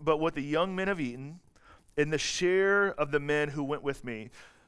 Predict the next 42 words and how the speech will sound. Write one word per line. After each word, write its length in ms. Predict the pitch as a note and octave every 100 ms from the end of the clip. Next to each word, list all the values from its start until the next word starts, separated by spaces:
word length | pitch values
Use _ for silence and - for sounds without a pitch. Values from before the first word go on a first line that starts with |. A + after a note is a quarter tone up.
| _
Uh, 300 | - C3 B2 A#2
let 220 | D#3 D#3+
Aner, 600 | D3+ D#3+ E3+ F3 E3+ D#3 -
Skol, 520 | D3 - E3 D#3 D#3
and 180 | C#3 C#3+ C3+ - B2 -
M-, 120 | C3+ -
I 100 | -
can't 200 | - A2+
remember, 240 | A#2+ A#2+
I 140 | A#2
didn't 120 | A#2+ A#2
take 140 | B2
notes 180 | B2+ B2+
how 120 | B2+
to 60 | C3
say 120 | C3+
their 140 | D3+
names, 240 | F3 A2+ A#2+
Mamre, 460 | D3 E3 B2 A#2+ - - -
uh, 160 | C#3 C3+
take 220 | E3 C#3
their 120 | D3+
share." 300 | - E3+ G#2 - - - - _ _ - - -
Let 180 | E3 F#3
these 200 | G3+ D#3
guys 260 | F3 E3+
take 320 | - F3+ F3+ - - -
their 120 | D#3+
share 300 | D#3 - F#3
because, 420 | C#3+ C#3 E3+ D3 - - _
because 260 | D#3 F#3 D3
here, 200 | F#3+ G#3+
here, 160 | F#3
so 180 | - F#3
he 120 | E3+
does 180 | F#3 E3+
two 260 | - A3 A#3+
things 380 | - A3 G#3 -
here. 320 | B2+ A2 G#2+ - -
He 140 | - F#3+
says, 260 | F#3+ E3
"Listen, 440 | D3+ F#3+ - C#3